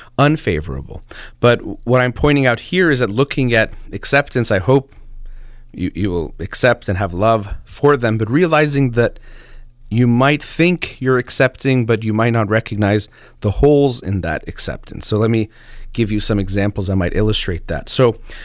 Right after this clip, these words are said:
uh, I've worked with families that unfortunately have been very rejecting of finding out members of their family, their chi-, child, or someone else's, uh, of the L G B T Q community. That's very heartbreaking. But then I've seen people that are, "No, we're accepting of it.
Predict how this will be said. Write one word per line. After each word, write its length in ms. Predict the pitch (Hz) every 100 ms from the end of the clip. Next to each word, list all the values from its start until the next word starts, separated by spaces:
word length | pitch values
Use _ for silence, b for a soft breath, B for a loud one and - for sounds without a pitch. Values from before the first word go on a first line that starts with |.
| B
uh, 40 | 104 104
I've 140 | 127
worked 160 | 135 135
with 100 | -
families 320 | 127 127 120
that 100 | 107
unfortunately 520 | 101 113 104 117 107
have 80 | 92
been 100 | 98
very 300 | 92 92 95
rejecting 600 | 92 131 143 - 131 110
of 280 | 82 62 - _
finding 480 | - 107 95 90 87
out 180 | 82 - - b -
members 320 | 85 80 80
of 140 | 82
their 200 | 78 73 - B B B
family, 440 | - 151 147 135 131
their 140 | 95
chi-, 240 | - 110 -
child, 460 | - 147 143 139 127
or 100 | 98
someone 320 | - 90 90
else's, 440 | 95 - 80 78 - B B B B -
uh, 120 | 62
of 120 | - 78
the 80 |
L 100 | 76
G 120 | 80 76
B 140 | 73
T 180 | - 69
Q 180 | - 71
community. 320 | - 69 60
That's 200 | 95 -
very 160 | 92
heartbreaking. 720 | 92 101 104 - 69 - - - B B B B
But 100 | 117
then 100 | 139
I've 100 | 131
seen 160 | - 156
people 140 | 156
that 100 | 139
are, 60 | 135
"No, 120 | 156
we're 140 | 143
accepting 640 | 131 - 165 170 - 139 113
of 160 | 90
it. 180 | 113 160